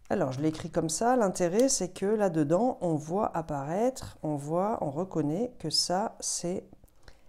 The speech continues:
S N, ok ? Donc c'est égal à, ici on va mettre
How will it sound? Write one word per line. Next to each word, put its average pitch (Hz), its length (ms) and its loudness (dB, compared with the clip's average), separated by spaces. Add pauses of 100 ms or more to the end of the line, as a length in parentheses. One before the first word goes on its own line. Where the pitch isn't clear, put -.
(160)
S 196 320 2
N, 123 360 -2 (120)
ok ? - 180 -10 (1700)
Donc - 120 -16
c'est - 200 -8
égal 160 360 0
à, 170 280 -2 (340)
ici - 280 -8
on 151 60 -4
va 120 100 -6
mettre - 360 -8